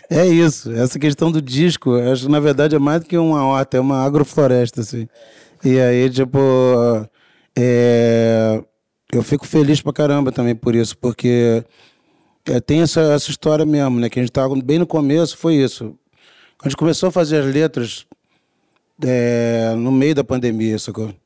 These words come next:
O, tipo, a gente meio que parou. Eu, eu, na verdade, eu nem consegui. O Marcelo ainda fez umas duas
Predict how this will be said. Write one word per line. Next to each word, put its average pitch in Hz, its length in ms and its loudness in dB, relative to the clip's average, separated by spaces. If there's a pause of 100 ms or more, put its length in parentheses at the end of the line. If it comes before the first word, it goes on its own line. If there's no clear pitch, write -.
(680)
O, 104 1120 -4 (420)
tipo, 131 220 -4
a 127 60 0
gente 135 260 -4
meio 143 160 -2
que - 80 -20
parou. 151 600 0
Eu, 120 320 -4
eu, 151 180 0
na 180 120 -2
verdade, 156 320 -2
eu 156 60 0
nem 170 120 0
consegui. 170 460 -4
O 127 60 2
Marcelo 127 260 0
ainda 165 160 -2
fez 165 300 -2
umas 170 240 -2
duas 165 480 0